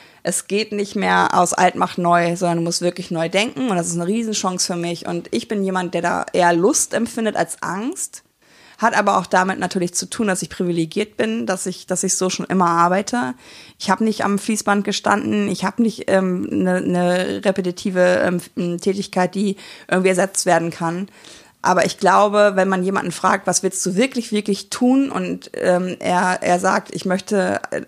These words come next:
irgendwo eine Kleinstarbeit am V W Golf machen“, wage ich zu bezweifeln. Man kann sich identifizieren mit dem Produkt, diese Identifikation kann aber auch über andere Jobs,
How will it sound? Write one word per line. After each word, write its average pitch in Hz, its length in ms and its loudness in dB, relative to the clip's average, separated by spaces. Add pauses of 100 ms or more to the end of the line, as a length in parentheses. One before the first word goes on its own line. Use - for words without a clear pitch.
irgendwo 180 420 -2
eine 170 140 -4
Kleinstarbeit 190 960 0
am 175 260 -4
V 180 220 0
W 180 120 -2
Golf 175 320 0
machen“, 185 400 -2 (760)
wage 185 260 -4
ich - 120 -12
zu 190 140 -4
bezweifeln. 185 640 0
Man 160 100 -4
kann 202 220 0
sich 202 120 -4
identifizieren 185 680 0
mit 262 140 4
dem 220 80 2
Produkt, 190 480 -2 (320)
diese 190 200 2
Identifikation 185 840 0
kann 180 160 -2
aber 175 160 4
auch - 60 -4
über - 180 2
andere 185 260 0
Jobs, - 480 -4